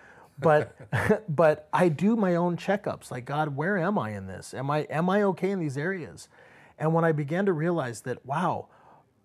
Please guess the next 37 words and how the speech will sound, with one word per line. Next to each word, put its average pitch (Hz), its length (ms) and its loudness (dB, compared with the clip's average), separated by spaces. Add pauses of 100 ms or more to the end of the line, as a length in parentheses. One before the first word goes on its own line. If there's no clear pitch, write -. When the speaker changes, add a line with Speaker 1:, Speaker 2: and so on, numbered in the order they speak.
(180)
Speaker 1:
I'm 220 260 4
not 175 220 4
in 123 180 -2
the 107 80 -6
Word. 113 480 -2
I'm 208 180 0
not 254 200 2
relationally 156 1000 -2
talking 156 680 -4
to 190 260 -2
the 196 140 2
author 151 440 0
the 113 120 -10
way 127 180 -4
I 135 80 -2
used 156 400 -6
to 107 240 -10 (300)
because 143 320 -2
it's 143 140 -6
become 135 380 -8
a 123 60 -8
job, 113 560 -4
not 110 200 -6
a 113 60 -10
relationship. 110 720 -10 (640)
I 127 180 4
made 131 260 2
an 120 120 -4
adjustment. 123 640 -4 (640)
I 120 100 0
had 165 420 -2
to. 98 140 -16 (800)
Because 156 600 2 (440)
anything 220 500 2
that 170 120 4
I've 143 260 0
become 123 800 -4